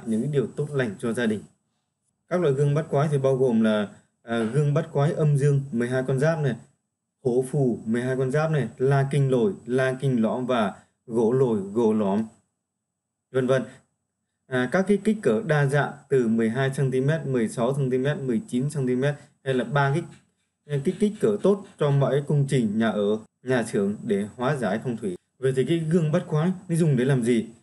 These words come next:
và sử dụng trong cái trường hợp như thế nào? Vậy thì, ờ, cái gương bắt quái là cái vật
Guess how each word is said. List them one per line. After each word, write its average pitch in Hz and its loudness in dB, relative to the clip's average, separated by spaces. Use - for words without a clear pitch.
và 135 0
sử 131 0
dụng 143 0
trong 156 2
cái 165 2
trường 139 2
hợp 131 0
như 139 4
thế 147 2
nào? 135 0
Vậy 143 2
thì, 135 2
ờ, 123 0
cái 175 0
gương 160 2
bắt 170 0
quái 156 2
là 139 2
cái 131 -4
vật 156 0